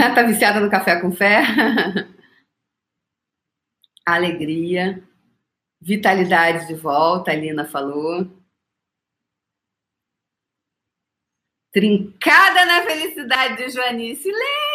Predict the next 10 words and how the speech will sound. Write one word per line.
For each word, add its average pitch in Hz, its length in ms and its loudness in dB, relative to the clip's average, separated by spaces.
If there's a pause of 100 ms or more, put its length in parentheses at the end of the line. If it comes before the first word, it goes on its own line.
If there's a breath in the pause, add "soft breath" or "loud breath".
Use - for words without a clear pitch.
(100)
Demais, 480 540 2
trincada 320 680 0
na 311 100 -4
realidade. 226 580 -2
Muito 233 320 -10
bom, 170 240 -6
muito 175 200 -14
bom, 170 160 -12
muito 170 200 -20
bom. 123 180 -14